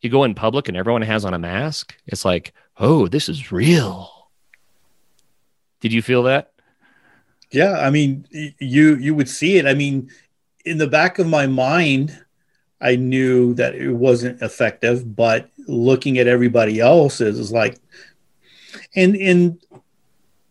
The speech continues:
Speaker 2: I will, I will say that, you know, at work, I had to wear a mask, you know, thank God I have my own office. So, like, uh, of course I didn't have to wear it there, but, um,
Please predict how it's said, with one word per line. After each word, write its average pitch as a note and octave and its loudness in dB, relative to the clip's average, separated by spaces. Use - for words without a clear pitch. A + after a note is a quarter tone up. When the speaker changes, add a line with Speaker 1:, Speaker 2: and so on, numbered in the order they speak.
Speaker 2:
I D#3 2
will, E3+ 0
I D3+ 2
will E3 0
say F3+ 0
that, A#2+ 0
you C3 0
know, A#2+ 2
at B2 0
work, C3+ 0
I C3 2
had C#3 2
to C3 2
wear B2 2
a A#2 -2
mask, A#2+ -2
you B2+ 2
know, A#2+ 2
thank D3 2
God C3 6
I A#2 2
have A#2 0
my A#2 0
own A#2 -2
office. - -2
So, G#2+ 0
like, A2 -2
uh, C3 -2
of A2+ -6
course B2 0
I A#2+ 2
didn't A#2 0
have A#2 -4
to A2 -2
wear A2+ 2
it G2+ -6
there, A2+ 2
but, C#3 2
um, A2 0